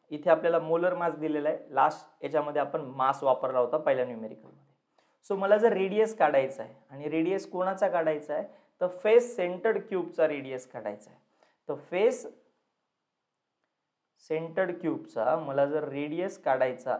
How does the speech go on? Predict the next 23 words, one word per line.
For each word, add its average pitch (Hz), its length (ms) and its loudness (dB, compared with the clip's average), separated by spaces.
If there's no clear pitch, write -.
असेल, 123 500 -6
तर 151 40 -4
माझ्याकडे 131 460 -8
formula 180 440 -4
आहे 170 100 0
रेडियसचा. 147 580 -6
That 131 140 -8
is 139 100 -10
काय 160 240 6
formula 170 420 -2
माहिती 165 260 -6
आहे? 175 200 -4
R 170 320 6
is 131 180 -6
equal 117 340 -14
to 120 100 -14
zero 165 540 -4
point 120 480 -4
three 185 400 -10
five 117 240 0
three 180 360 -10
five 117 240 -4
into 131 320 -8